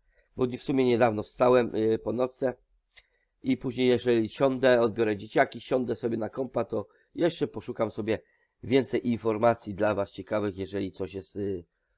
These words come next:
ogólnie dostępnego. Popatrzę sobie, co,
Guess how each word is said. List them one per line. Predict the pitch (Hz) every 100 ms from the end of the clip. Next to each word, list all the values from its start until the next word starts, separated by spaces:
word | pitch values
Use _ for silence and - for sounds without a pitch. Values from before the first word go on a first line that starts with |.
| _
ogólnie | - 104 107 101 104
dostępnego. | 95 - 92 95 90 69
Popatrzę | _ 117 113 110 98 -
sobie, | - 98 98
co, | - 104 90